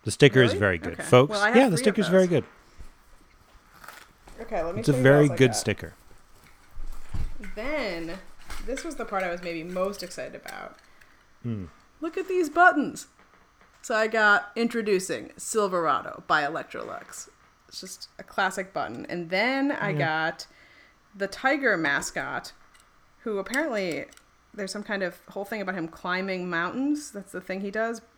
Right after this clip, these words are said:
Speaker 2: with the ice
Speaker 1: Oh,
Speaker 2: pick
Speaker 1: sure.
Speaker 2: and then just the bottom part of the Electrolux that says,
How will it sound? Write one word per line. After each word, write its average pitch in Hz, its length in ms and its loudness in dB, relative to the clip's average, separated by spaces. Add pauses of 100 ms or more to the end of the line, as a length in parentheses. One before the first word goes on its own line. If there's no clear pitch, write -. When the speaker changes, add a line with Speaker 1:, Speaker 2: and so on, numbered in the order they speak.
Speaker 2:
with 190 180 -10
the 170 140 -6
ice 175 220 -4
Speaker 1:
Oh, 165 60 -4
Speaker 2:
pick 135 140 2
Speaker 1:
sure. 127 140 -2
Speaker 2:
and 180 100 -4
then 165 200 -6
just 175 320 -6
the 185 80 -6
bottom 170 420 -4
part 226 420 -4
of 196 140 -6
the 208 80 -2
Electrolux 240 880 -4
that - 200 -8
says, 180 520 -4